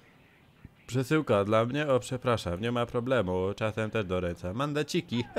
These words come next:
<laughs> Kurwa, dowcipniś. Okej, gdzie mam iść? Uważać na złodziei sklepowych, dobra, gang planuje, dobra.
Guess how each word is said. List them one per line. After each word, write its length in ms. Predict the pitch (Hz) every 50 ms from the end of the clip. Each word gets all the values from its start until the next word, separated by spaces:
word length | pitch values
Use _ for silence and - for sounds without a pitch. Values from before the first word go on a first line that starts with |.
| - - - 220 190 - - 196 185 - - - 156
<laughs> 720 | - - - 139 - - - - - - - - - -
Kurwa, 520 | - 175 190 190 185 180 175 175 175 175 170
dowcipniś. 760 | 156 185 185 151 - - - 175 170 135 135 139 143 139 127 - - - - - - - - - - -
Okej, 300 | 120 - - 123 110 95
gdzie 220 | 98 98 123 139
mam 200 | 147 147 139 139
iść? 380 | 120 95 87 - - - - - - - - - - - - - - - - -
Uważać 360 | 107 104 123 120 117 113 110
na 120 | 117 113 107
złodziei 320 | 95 104 92 101 101 98
sklepowych, 560 | 92 - - 95 87 - 101 113 117 127 113
dobra, 280 | - 98 92 90 90 87
gang 220 | 85 95 98 104
planuje, 500 | 101 - 98 92 92 90 87 87 87 82 82
dobra. 360 | - 95 104 120 123 131 135